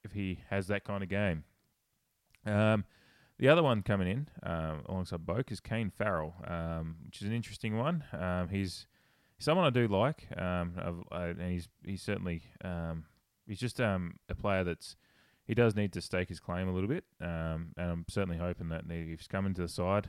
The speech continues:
um, he's shown some things, and, um, you know, we, we know what he's got. Um, he probably just needs, he's around, so, kind of just needs to keep his head in the game. It's probably my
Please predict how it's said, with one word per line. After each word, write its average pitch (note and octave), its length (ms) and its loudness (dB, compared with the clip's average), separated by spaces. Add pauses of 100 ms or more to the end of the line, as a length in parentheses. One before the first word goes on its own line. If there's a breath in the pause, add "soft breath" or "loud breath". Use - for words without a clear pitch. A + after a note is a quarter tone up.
(160)
um, D#2+ 200 -6
he's D#2+ 80 -8
shown F2+ 260 -4
some E2+ 160 -8
things, F#2+ 400 -4
and, E2+ 160 -8 (560 soft breath)
um, D#2+ 420 -2
you E2 60 -4
know, D#2 160 -4 (260)
we, A1+ 100 -12 (800)
we G#2+ 160 -2
know A2 220 6
what G2+ 140 2
he's E2+ 120 -2
got. F2+ 320 0 (100)
Um, E2 280 -2
he F2 80 -2
probably C#3 220 -2
just G#2+ 160 -4
needs, G2+ 220 0
he's E2+ 160 -4
around, F2+ 340 -4 (260)
so, - 220 -8 (160)
kind G2 160 -4
of F2 60 -6
just E2+ 180 -10
needs F2+ 220 -6
to E2+ 100 -8
keep G#2+ 320 -4
his G2 120 -6
head F#2 200 -6
in F2 120 -4
the E2+ 60 -6
game. E2+ 420 -6 (440 soft breath)
It's - 100 -10
probably F2 200 -2
my D#2+ 160 0